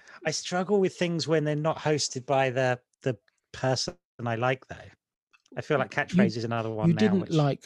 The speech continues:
Speaker 2: Roy Walker. You
Speaker 1: No.
Speaker 2: avoid him. You didn't like him.
Speaker 1: Yeah.
Speaker 2: I can't think of anybody that comes across as a more unpleasant person while presenting a game show.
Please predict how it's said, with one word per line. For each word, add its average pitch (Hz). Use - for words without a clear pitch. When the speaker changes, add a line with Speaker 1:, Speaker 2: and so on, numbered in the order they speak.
Speaker 2:
Roy 117
Walker. 113
You 147
Speaker 1:
No. 139
Speaker 2:
avoid 147
him. -
You 143
didn't 170
like 143
him. 123
Speaker 1:
Yeah. 113
Speaker 2:
I 156
can't -
think 170
of 147
anybody 139
that 117
comes 117
across 117
as 117
a 123
more 123
unpleasant 113
person 120
while 113
presenting 120
a -
game -
show. -